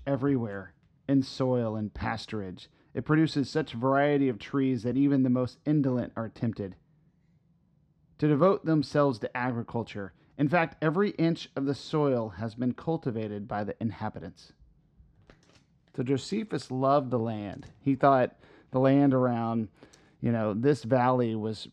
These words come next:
pretty tremendously fertile. And maybe that's why Joseph ends up here.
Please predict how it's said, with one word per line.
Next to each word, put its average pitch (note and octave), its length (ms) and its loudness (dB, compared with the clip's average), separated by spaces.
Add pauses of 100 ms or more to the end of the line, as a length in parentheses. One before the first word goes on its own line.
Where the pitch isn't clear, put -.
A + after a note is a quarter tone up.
(100)
pretty B2+ 240 0
tremendously A#2 840 0
fertile. G#2+ 520 -8 (420)
And C#3+ 80 2
maybe E3+ 200 6
that's E3 280 4
why C#3 300 6
Joseph C3+ 560 4
ends B2+ 200 6
up C3 200 2
here. F#2 260 -4